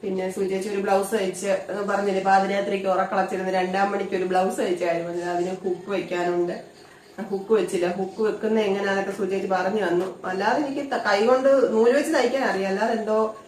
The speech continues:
പരിപാടി ഉണ്ട് അതിൽ, അത് എനിക്ക് മനസ്സിലായില്ല. അപ്പൊ ഞാനതങ്ങ്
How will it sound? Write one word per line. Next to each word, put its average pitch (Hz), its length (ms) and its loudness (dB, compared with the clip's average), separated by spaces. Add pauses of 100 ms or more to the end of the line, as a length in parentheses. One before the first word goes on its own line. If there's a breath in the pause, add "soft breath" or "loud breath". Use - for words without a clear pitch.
(240 loud breath)
പരിപാടി 196 440 2
ഉണ്ട് 175 200 2
അതിൽ, 165 220 0
അത് 175 140 0
എനിക്ക് 185 280 -2
മനസ്സിലായില്ല. 175 560 0
അപ്പൊ 170 140 -6
ഞാനതങ്ങ് 175 560 0